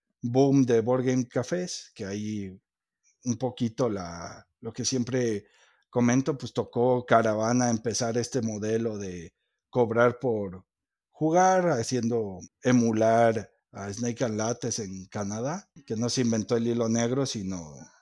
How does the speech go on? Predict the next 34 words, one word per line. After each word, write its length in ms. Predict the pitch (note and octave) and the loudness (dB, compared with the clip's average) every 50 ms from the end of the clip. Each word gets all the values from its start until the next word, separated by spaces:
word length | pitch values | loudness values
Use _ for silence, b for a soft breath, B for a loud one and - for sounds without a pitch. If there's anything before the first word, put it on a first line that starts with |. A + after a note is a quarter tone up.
| _ _ | _ _
pues 200 | - G#2 F2+ F2 F#2+ | -12 -12 -10 -10 -8
de 100 | G#2 F#2 | -8 -8
ahí, 500 | F#2 F#2 F#2+ G2 G2+ G2+ G2 F#2 F2+ - _ _ _ _ _ _ _ _ _ _ | -6 -6 -6 -4 -4 -6 -6 -8 -10 -14 _ _ _ _ _ _ _ _ _ _
de 80 | - A2+ | 0 0
ahí 120 | A2 A2 | 2 2
se 200 | A2 - C3 A#2+ | 2 0 -2 -2
copió 420 | - A2+ F#2+ - - G#2+ A2 G#2+ G#2 | -4 -6 -8 -6 -4 -2 -2 -2 -2
el, 340 | G2+ G2 F#2 F2 E2+ - _ _ _ _ _ _ _ _ _ _ _ _ | -4 -6 -8 -10 -12 -14 _ _ _ _ _ _ _ _ _ _ _ _
el 120 | - C#3 A2+ | -6 -4 -2
modelo 440 | A2+ A2+ A2 A#2+ C3 C#3 C#3 C#3 C3+ | -2 0 2 2 2 2 0 -2 -2
tal 220 | - D3 C#3+ C#3 | -2 -4 -4 -4
cual, 340 | - F3+ F#3 G3+ G#3+ A3 - _ _ _ _ _ | -4 -2 -2 -2 -2 -4 -10 _ _ _ _ _
y 380 | - B2+ A#2+ A#2+ A#2+ A#2+ B2 C3 | -4 -2 0 2 2 2 2 4
de 140 | C3 C3+ B2+ | 4 6 6
ahí 160 | A#2+ A#2 A#2 | 6 4 4
empiezan 440 | A#2+ B2 - C3+ B2 - C#3+ B2+ B2 | 2 2 2 0 2 2 2 2 2
a 60 | A#2+ | 0
florecer 760 | A2 - C3 A#2+ G#2+ A2 G#2 - - A#2 A#2 A#2 A#2 A#2 A2+ A#2 | 0 0 -2 -2 -2 -2 -4 -2 0 0 2 2 2 2 0 0
negocios, 600 | A#2 A2+ G#2+ A2 B2 A#2+ A#2 - G#2+ F#2+ F#2+ A2+ | -2 -2 -2 -2 -2 -2 -2 -4 -6 -6 -6 -6
¿no? 160 | C3+ C#3+ C3 | -6 -6 -6
Que 140 | - A2 G#2 | -6 -6 -6
dicen, 280 | G#2 G#2 - A#2 A2+ | -4 -6 -6 -6 -6
"Ah, 180 | A#2+ C3+ C#3+ D3+ | -8 -8 -10 -12
ok, 140 | C#3 - C3+ C3 A#2+ | -10 -6 -6 -6 -4
¿qué 100 | - C3 | -6 -6
tal 200 | B2+ C3+ B2+ A#2+ | -4 -4 -4 -4
si 100 | - B2 | -6 -6
ponemos 640 | A2 A2 G#2 G#2 A2 A2+ A2+ A#2 A2+ G#2 G2 b b b b b b b _ | -8 -8 -8 -6 -4 -4 -4 -4 -4 -6 -8 b b b b b b b _
cafeterías 800 | - B2 A2 B2+ A#2+ - B2 B2 C#3 D#3+ E3 E3 D#3+ D3+ C#3 - | 0 0 0 0 -2 -2 0 0 2 4 6 6 6 6 4 2
o 60 | B2+ | 0
más 260 | A#2+ A#2+ A#2+ A#2 - - | 0 0 -2 -2 -4 -4
tiendas 400 | B2+ A#2+ A#2+ A#2 A2+ A#2 A2 G#2 | -4 -2 -2 -2 -2 -4 -6 -6
de 240 | G#2 F#2 F2+ F#2 | -8 -8 -10 -10
juegos?". 640 | F#2+ - - E3 E3 E3 E3 E3+ D#3+ D#3+ - - _ | -10 -6 -4 -4 -4 -4 -4 -6 -10 -10 -14 -18 _